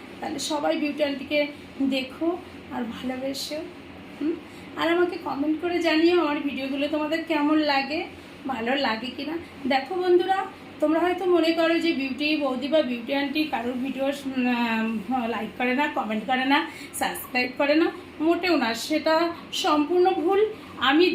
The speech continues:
দিনে, তোমরা হয়তো বিশ্বাস করবে কি না জানি না, আমি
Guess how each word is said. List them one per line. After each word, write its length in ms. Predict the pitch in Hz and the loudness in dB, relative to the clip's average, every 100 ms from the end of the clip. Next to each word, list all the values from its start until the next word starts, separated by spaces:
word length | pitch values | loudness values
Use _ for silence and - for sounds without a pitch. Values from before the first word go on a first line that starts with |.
| 196 | 6
দিনে, 260 | 320 359 285 320 330 | 8 8 6 4 4
তোমরা 180 | 311 330 | 4 4
হয়তো 160 | 349 370 285 | 2 0 -2
বিশ্বাস 320 | 285 - 359 - | -2 -2 -4 -4
করবে 220 | - 240 311 | -4 -2 0
কি 60 | 349 359 | 4 6
না 40 | 330 | 6
জানি 180 | 269 220 | 4 4
না, 60 | 214 247 - - - - | 0 -4 -12 -16 -6 0
আমি 160 | 311 | 4